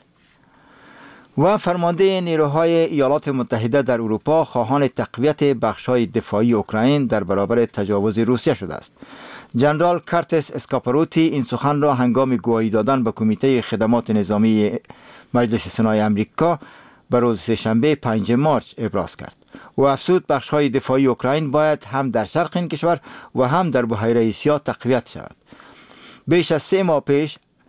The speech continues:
نیروهای روسیه سه کشتی اوکراینی را که در آبهای تنگه کرچ نزدیک کریمیا و بحیره آزوف فعالیت می‌کردند زیر کنترل درآوردند و بیست و چهار دریانورد اوکراینی را نیز بازداشت کردند. روسیه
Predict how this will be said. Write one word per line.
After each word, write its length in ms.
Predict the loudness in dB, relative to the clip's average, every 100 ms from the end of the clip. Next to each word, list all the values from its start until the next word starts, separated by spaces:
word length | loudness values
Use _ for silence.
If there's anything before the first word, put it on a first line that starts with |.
| _ _ _ _ _ 0
نیروهای 540 | 2 4 2 2 2
روسیه 460 | 0 -2 0 0 0
سه 280 | -2 0
کشتی 440 | 0 -2 -2 0 2
اوکراینی 520 | 2 0 0 2 2
را 180 | 2 0
که 200 | 0 0
در 180 | 2 2
آبهای 360 | 0 0 0 0
تنگه 440 | 0 0 2 0 0 -2
کرچ 240 | -2 -2 0
نزدیک 480 | 0 0 0 -2 -4
کریمیا 500 | 0 2 4 4 2
و 80 | 0
بحیره 460 | -2 0 2 2 0
آزوف 460 | -2 0 0 0 -4 -20 -20 -20 -16
فعالیت 440 | -2 2 2 0 0
می‌کردند 640 | -2 -2 -2 0 0 0
زیر 200 | 0 0
کنترل 460 | 0 -4 -2 0 2
درآوردند 680 | 2 2 0 0 0 0 -2
و 80 |
بیست 280 | -2 -2 -6
و 40 | -6
چهار 260 | 0 0
دریانورد 640 | 0 0 0 0 0 0 -2
اوکراینی 500 | -4 -4 0 2 2
را 140 | 2
نیز 380 | 2 2 2 -2 -2
بازداشت 540 | -2 -2 -2 -2 -4
کردند. 340 | -10 -10 -12 -16 -20 -20 -20 -18 -2
روسیه 480 | 0 2 2 2